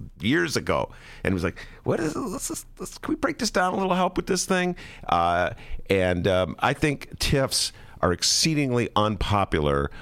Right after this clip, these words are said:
on the north side of Chicago. I feel as though people associate them with, uh, tax hikes, which is what they are. They're tax hikes. People feel already overtaxed. And they also think it's a diversion from the public schools, which it is. People care mostly about public education.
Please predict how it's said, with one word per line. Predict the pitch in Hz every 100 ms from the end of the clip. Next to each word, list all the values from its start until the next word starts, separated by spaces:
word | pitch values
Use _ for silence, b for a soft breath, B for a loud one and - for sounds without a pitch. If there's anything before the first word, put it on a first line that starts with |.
| B
on | 82
the | 76
north | 76 90 92
side | - 80
of | 78
Chicago. | - - 80 76 71 65
I |
feel | - - 104 95
as | 85
though | 85 80
people | - 113 - 95
associate | 78 - 92 - 87 80
them | 78 78 76 - B B -
with, | 73 82 78 - 73
uh, | 69 - -
tax | - 95 - - -
hikes, | - 87 85 -
which | 71
is | -
what | 71 -
they | 87
are. | 60 65
They're | 67
tax | - 82 78 -
hikes. | 58 58 - B
People | - - 73
feel | - 71
already | 50 80 76 71
overtaxed. | 58 62 - 69 65 57 - B B B
And | 76
they | 92
also | 110 113 101
think | 107
it's | - -
a |
diversion | 80 85 90 87 80
from | 73
the |
public | 67 76 73
schools, | - 80 78 92
which | - -
it | 67
is. | 67 87 - B B -
People | 92 -
care | - 87
mostly | 73 85 117 - 71 - B B
about | - 78
public | - 87 82
education. | 69 80 - 107 110 65